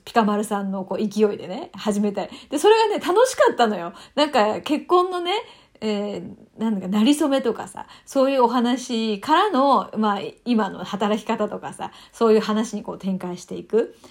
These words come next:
ところが、二人でね、こうずっと話してるのを、他のメンバーがこうコメントで参加するっていうのが面白くって。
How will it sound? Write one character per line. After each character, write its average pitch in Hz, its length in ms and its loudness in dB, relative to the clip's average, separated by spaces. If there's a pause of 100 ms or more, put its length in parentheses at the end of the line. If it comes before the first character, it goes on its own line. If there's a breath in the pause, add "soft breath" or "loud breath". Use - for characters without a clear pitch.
(120)
と 208 120 -6
こ 226 120 0
ろ 214 100 0
が、 196 140 -4
二 339 220 4
人 359 100 4
で - 120 -2
ね、 294 220 -10
こ - 220 -8
う 196 40 -10
ず 190 80 -8
っ 170 40 -12
と - 80 -12
話 208 300 -4
し - 20 -20
て - 120 -14
る - 100 -14
の 247 240 0
を、 - 80 -6 (120 loud breath)
他 254 240 0
の 254 80 2
メ 240 140 2
ン 233 80 2
バ 151 160 -6
ー 151 40 -12
が 175 260 -4
こ 208 100 -10
う - 20 -8
コ 226 140 -2
メ 226 140 4
ン 208 60 0
ト 208 100 0
で 196 80 0
参 196 240 -6
加 190 100 -8
す - 140 -18
る - 80 -12
っ - 40 -14
て - 120 -16
い - 100 -12
う - 120 -20 (140)
の 175 440 -8 (100)
が 208 120 -4
面 202 100 -4
白 202 180 -4
く - 120 -16
っ - 20 -20
て。 - 300 -8